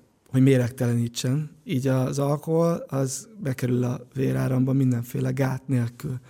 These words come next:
Ezért lehet, hogy egy ital után is egy függő, az csatakkész. De annak érdekében, hogy több italt tudj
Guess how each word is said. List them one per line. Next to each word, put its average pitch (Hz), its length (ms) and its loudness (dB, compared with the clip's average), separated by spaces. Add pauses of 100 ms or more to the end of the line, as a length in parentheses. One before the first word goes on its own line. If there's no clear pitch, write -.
(260)
Ezért 156 300 0
lehet, 151 220 4
hogy 151 120 4
egy 139 200 2
ital 131 260 0
után 127 380 -2
is 143 180 -4
egy 120 160 -6
függő, 147 520 0 (400)
az 131 360 -2 (160)
csatakkész. 123 800 -6 (680)
De 143 100 0
annak 160 240 4
érdekében, 147 520 4
hogy 127 100 2
több 170 200 0
italt 127 320 2
tudj 131 280 0